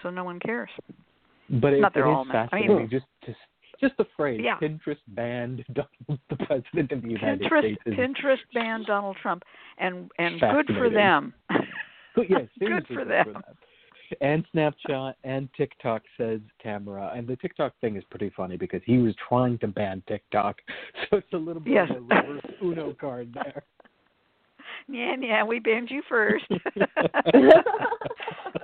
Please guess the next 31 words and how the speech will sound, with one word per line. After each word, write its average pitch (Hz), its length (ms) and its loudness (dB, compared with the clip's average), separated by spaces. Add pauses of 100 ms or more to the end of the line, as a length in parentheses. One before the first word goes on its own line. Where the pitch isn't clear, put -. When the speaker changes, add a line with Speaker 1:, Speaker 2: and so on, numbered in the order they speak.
(300)
Speaker 1:
Um, 202 280 -2 (160)
yeah. 190 280 -2 (800)
So 285 180 4 (300)
our 466 260 2
topic 247 400 -4
today 220 260 -8
kinda 247 300 -8
does 190 200 -10 (140)
fit 185 160 -12
into 165 300 -12
this, - 220 -18 (160)
which 190 220 -12
is 190 80 -12 (140)
turning 254 220 -10
Speaker 2:
Very 123 260 -2
Speaker 1:
curses 107 60 -10
Speaker 2:
much 101 200 -12
so. 92 60 -10
Speaker 1:
into - 140 -14
blessings. 156 580 -10 (800)
Um, 196 560 2 (140)
you 254 260 2
could 370 160 0 (100)
say 247 120 2
we're 214 220 0
living 196 280 -4
in 175 180 -8
slightly 190 360 2
cursed - 440 -2 (220)
times, 185 500 -2 (840)
certainly 180 800 -2